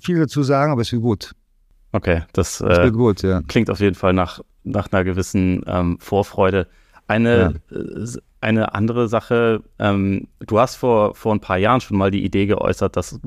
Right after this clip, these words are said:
Speaker 2: auch mal, ähm, ein N-B-A-Spiel zum Beispiel in der Allianz Arena ausgetragen werden könnte oder
Speaker 1: Mhm.
Speaker 2: dass, dass, ähm, Bayern Basketball mal gegen, ähm, ein Team aus der N B A dort spielt.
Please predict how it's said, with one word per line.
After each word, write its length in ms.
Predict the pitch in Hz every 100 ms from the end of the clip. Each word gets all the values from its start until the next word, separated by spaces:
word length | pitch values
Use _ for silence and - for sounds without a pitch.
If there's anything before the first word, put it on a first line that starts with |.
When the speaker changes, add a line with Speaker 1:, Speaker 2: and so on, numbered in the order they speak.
| -
Speaker 2:
auch 200 | 104 -
mal, 360 | 98 92 - -
ähm, 400 | 95 92 - -
ein 360 | - 104 98 -
N-B-A-Spiel 640 | - 110 107 101 127 120
zum 160 | - 110
Beispiel 240 | 107 -
in 60 | 101
der 120 | 101
Allianz 320 | 98 104 117
Arena 220 | 104 104
ausgetragen 600 | 92 104 - - 95 98
werden 220 | 95 95 95
könnte 320 | 101 92 95
oder 240 | 98 90
Speaker 1:
Mhm. 120 | 110
Speaker 2:
dass, 220 | 123 113 - _ _ _ _ _
dass, 300 | 101 90 - -
ähm, 480 | 92 87 87 - -
Bayern 260 | - 95 90
Basketball 420 | 92 - 92 98
mal 140 | 98 95
gegen, 440 | 98 92 92 92 -
ähm, 280 | 95 90 90
ein 140 | 87
Team 180 | - 101
aus 120 | 90
der 100 | 101
N 80 | 95
B 180 | 95 98
A 60 |
dort 220 | 98 95 -
spielt. 280 | 107 104